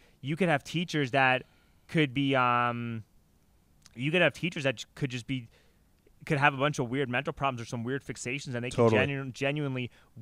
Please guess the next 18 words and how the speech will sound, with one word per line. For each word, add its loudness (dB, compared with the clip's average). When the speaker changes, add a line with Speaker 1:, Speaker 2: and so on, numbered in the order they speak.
Speaker 1:
want 6
to -4
turn 2
more 6
people -4
trans -6
because -2
they 4
feel 0
like 2
this -10
is -10
their 0
only -2
way 0
to -2
ident-, -4
to -4